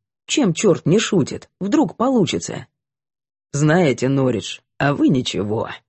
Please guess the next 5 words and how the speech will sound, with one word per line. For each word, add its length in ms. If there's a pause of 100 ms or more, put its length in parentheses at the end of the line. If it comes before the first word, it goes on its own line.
(460)
заявил 540
Гэвин, 380
покончив 520
с 80
похлебкой. 680